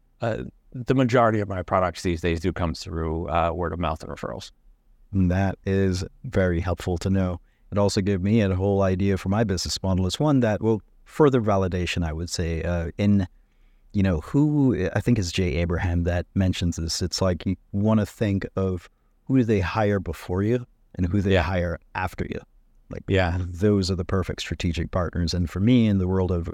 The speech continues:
Speaker 2: uh, creating high-ticket courses, it, surprisingly enough, at least not surprising once I, it clicked, uh, independent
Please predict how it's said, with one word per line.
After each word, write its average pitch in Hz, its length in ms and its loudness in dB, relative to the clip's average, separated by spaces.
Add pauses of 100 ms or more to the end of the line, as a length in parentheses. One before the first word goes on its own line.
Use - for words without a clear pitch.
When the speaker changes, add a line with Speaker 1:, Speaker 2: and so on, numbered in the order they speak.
Speaker 2:
uh, 87 180 -4
creating 92 420 0
high-ticket 90 400 -2
courses, 101 460 0
it, 87 160 -8 (680)
surprisingly 135 540 2
enough, 123 440 0 (220)
at 98 120 -2
least 107 300 -4 (200)
not 113 360 0
surprising 92 460 0
once 92 220 0
I, 87 260 0 (480)
it 80 140 -8
clicked, - 440 -2 (360)
uh, 98 300 -2 (1300)
independent 113 920 2